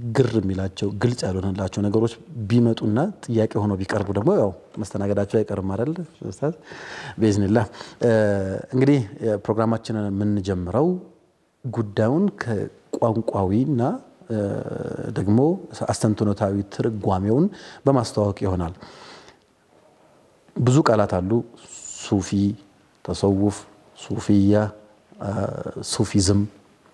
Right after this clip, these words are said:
እ፣ እንደዚህ ብለን የምንጠቀማቸው ብዙ ቃላት አሉና ይሄንን እዚህ አካባቢ ያሉ በ-፣ ከዛ ደግሞ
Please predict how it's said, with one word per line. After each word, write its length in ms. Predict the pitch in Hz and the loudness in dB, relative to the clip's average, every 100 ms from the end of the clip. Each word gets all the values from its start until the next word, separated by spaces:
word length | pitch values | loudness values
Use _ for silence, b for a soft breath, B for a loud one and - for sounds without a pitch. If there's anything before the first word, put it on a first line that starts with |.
| B B B - | B B B -6
እ፣ 120 | 104 104 | 2 4
እንደዚህ 300 | 113 139 160 | 6 6 6
ብለን 220 | 135 135 | 4 4
የምንጠቀማቸው 760 | 127 127 123 123 127 127 120 143 | 6 4 2 -2 0 -2 -2 0
ብዙ 140 | 269 311 | 2 2
ቃላት 320 | 120 107 101 | 2 0 0
አሉና 340 | 95 98 110 135 | -6 -4 -4 -4
ይሄንን 340 | 113 107 107 104 101 98 | -2 0 2 2 0 0
እዚህ 260 | 98 101 107 | -2 0 0
አካባቢ 320 | 101 110 104 104 | 2 -2 0 0
ያሉ 220 | 98 117 214 B B B | 0 0 0 B B B
በ-፣ 260 | - 101 98 | -2 0 0
ከዛ 240 | - 98 113 107 - - 120 | -2 0 2 0 -4 -8 -8
ደግሞ 220 | 104 107 | -4 -2